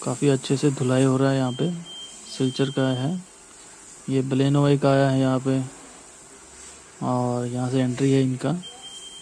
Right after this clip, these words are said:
ये कुछ इस तरह से दिखता है Silcher का Nexa service।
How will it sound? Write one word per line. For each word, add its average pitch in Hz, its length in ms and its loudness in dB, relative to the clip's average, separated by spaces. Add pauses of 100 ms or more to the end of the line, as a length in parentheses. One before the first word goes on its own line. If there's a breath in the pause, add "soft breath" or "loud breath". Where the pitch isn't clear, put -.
(580)
ये 135 300 2
कुछ 135 260 -4
इस 135 100 -6
तरह 135 120 0
से 131 100 -2
दिखता 131 340 -2
है 127 140 2
Silcher 123 360 -4
का 123 100 -6
Nexa 120 360 -4
service। 117 340 -6